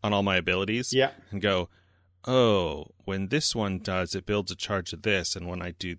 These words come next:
Speaker 1: this, it has a chance for this to proc." And suddenly, like, my damage goes up, you know, fifty percent.
Speaker 2: <laughs> Right, right, right. I recently did that exact thing as I was just mentioning Neverwinter, where, I, I mean, I, I will do the tooltip thing, so I kind of figure I enjoy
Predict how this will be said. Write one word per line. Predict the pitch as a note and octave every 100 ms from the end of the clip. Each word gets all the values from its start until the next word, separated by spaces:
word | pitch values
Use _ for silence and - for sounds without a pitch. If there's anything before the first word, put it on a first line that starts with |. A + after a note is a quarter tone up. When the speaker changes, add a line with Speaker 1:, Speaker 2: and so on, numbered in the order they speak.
| _ -
Speaker 1:
this, | C#3+ G2+ -
it | F#2
has | F#2+ F#2
a |
chance | F2+ - G2 F2+
for | - G2+
this | F2+ A2 G#2 - - _ _ _ -
to | G#2+
proc." | - A2+ F2 -
And | G2
suddenly, | - B2+ A2+ G#2+ G#2
like, | G2 F2 - - _ - - - -
my | G#2 G#2 G2
damage | G2+ G2 G2 F2+ -
goes | G#2 F#2+
up, | F#2 - -
you | G2
know, | E2
fifty | - - - F2
percent. | - - - D#3 C3 -
Speaker 2:
<laughs> |
Right, | D#3+ D#3+ B2+ -
right, | C3 B2+ - - - - - -
right. | B2 - - _
I | A#2+
recently | B2 C3 C#3+ B2+ A2+
did | A2+
that | A2+ A2+ - - _ A2
exact | A2+ G#2+
thing | B2+ A2
as | G#2 A2+
I |
was | G2+
just | A2 -
mentioning | G#2 - G#2+
Neverwinter, | G#2+ G#2+ G#2 G2
where, | G2+ G2 - _ -
I, | D3
I | D#3+
mean, | F3+
I, | F3 F#3 G#3 -
I | F#3
will | A3+ A3+
do | F#3+ G#3
the | G3+
tooltip | G#3 G#3 G#3 G3+
thing, | G3
so | E3+
I | C3+
kind | - F#3+
of | -
figure | F3 E3+ E3+
I | C3+ C#3+
enjoy | C#3 C#3 C#3 C#3